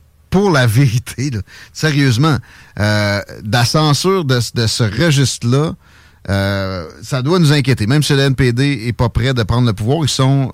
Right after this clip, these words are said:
la, ce qui tient Justin Trudeau en place, puis ils ont des alliés à Québec. Que la caq, j'ai nommé Québec solidaire, mais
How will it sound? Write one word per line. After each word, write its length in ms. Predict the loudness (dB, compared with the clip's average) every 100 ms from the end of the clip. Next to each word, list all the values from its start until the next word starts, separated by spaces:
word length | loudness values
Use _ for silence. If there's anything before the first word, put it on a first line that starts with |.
| -6
la, 600 | -4 -2 0 0 -2 -4
ce 120 | -6
qui 100 | -8
tient 320 | -4 0 2 2
Justin 320 | -2 0 0
Trudeau 400 | 0 -2 -2 -4 -4
en 160 | -4 -2
place, 280 | 0 -2
puis 220 | -2 -4 -2
ils 180 | 0 2
ont 120 | 2
des 180 | 0 -2
alliés 240 | -2 -2
à 60 | -2
Québec. 340 | -2 -2 -4 -14 -20 -20 -2
Que 80 | 2
la 220 | 2 0
caq, 520 | 0 0 0 -8 -20 _ _ _ _
j'ai 120 | -6
nommé 280 | -4 -4 -6 -12 -14
Québec 260 | -8 -6
solidaire, 320 | -6 -4 -2
mais 80 | -4